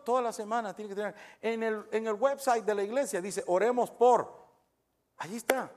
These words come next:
oportunidades para orar unos por otros. ¿Usted quiere saber por quién orar? Vaya al website. En vez de meterse a todas estas co-, métase al internet, vaya al website y mire, "¿Quién necesita oración? Yo voy a orar por ellos". Y después póngale allí, "Oré por usted, hermana.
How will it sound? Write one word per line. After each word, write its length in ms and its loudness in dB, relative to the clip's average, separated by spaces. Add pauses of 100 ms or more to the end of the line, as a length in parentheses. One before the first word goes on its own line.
oportunidades 600 -2
para 180 2
orar 200 2
unos 180 -4
por 160 2
otros. 320 -2 (220)
¿Usted 240 -2
quiere 160 -2
saber 260 6
por 160 0
quién 160 -4
orar? 300 4 (200)
Vaya 260 6
al 60 8
website. 480 6 (120)
En 120 -6
vez 140 0
de 80 2
meterse 400 0
a 100 0
todas 180 4
estas 160 2
co-, 160 -8
métase 420 -2
al 80 -2
internet, 340 -2
vaya 160 6
al 60 2
website 260 0
y 40 -6
mire, 160 -4 (280)
"¿Quién 240 -2
necesita 380 -4
oración? 260 -4
Yo 100 -2
voy 140 0
a 40 0
orar 120 0
por 160 -2
ellos". 180 -6 (220)
Y 80 -6
después 240 8
póngale 240 6
allí, 140 0
"Oré 180 4
por 160 4
usted, 240 0
hermana. 400 0